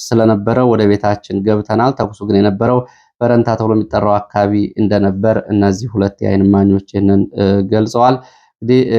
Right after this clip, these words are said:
ይህንን፣ እ፣ በተመለከተ ከፋኖ መሪዎች ተጨማሪ ማብራሪያ ለማግኘት የም-፣ እሞክራለሁ። ሌላው ላሊበላ ከተማ የተፈጸመው አስነዋሪ ድርጊት፣ እ፣ የህዝባዊ ቁጣ ቀስቅሷል። የሃይማኖት አባቶችም ቁጣውን ተቀላቅለዋል።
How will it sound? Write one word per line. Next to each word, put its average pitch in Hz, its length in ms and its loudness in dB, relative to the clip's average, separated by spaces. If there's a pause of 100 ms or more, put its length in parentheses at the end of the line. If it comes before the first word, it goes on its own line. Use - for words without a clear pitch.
ይህንን፣ 107 440 0
እ፣ 107 120 -2 (200)
በተመለከተ 104 760 -2 (500)
ከፋኖ 101 600 0
መሪዎች 104 400 0
ተጨማሪ 101 520 -2
ማብራሪያ 101 420 2 (460)
ለማግኘት 101 500 0 (140)
የም-፣ 101 320 2
እሞክራለሁ። 110 760 0
ሌላው 107 280 2 (120)
ላሊበላ 117 400 2
ከተማ 120 340 -4 (340)
የተፈጸመው 107 760 -2
አስነዋሪ 101 560 0
ድርጊት፣ 113 360 0 (400)
እ፣ 110 80 0 (100)
የህዝባዊ 110 540 2
ቁጣ - 220 -8 (240)
ቀስቅሷል። 117 500 -4
የሃይማኖት 101 420 0
አባቶችም 98 640 -4
ቁጣውን 101 420 0
ተቀላቅለዋል። 110 680 0